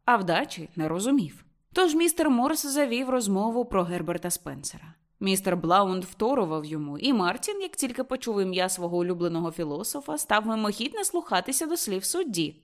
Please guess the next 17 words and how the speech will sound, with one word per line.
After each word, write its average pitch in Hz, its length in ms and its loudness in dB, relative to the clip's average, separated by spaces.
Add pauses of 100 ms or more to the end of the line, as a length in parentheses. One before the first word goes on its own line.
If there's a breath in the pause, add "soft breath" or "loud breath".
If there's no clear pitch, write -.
(160)
який 220 320 4
поважно 180 580 2
і 160 60 -2
самовдоволено 180 840 0
критикував 311 580 -2
Спенсера. 147 680 -8 (500)
Містер 262 360 4
Мор 233 260 2
зразу 175 340 0
раз 196 180 2
поглядав 170 460 -2
на 175 120 0
Мартіна, 151 640 -6
немов 185 420 2
кажучи: 160 720 -4 (120)
«Чуєте, 220 440 -2
голубе?» 147 540 0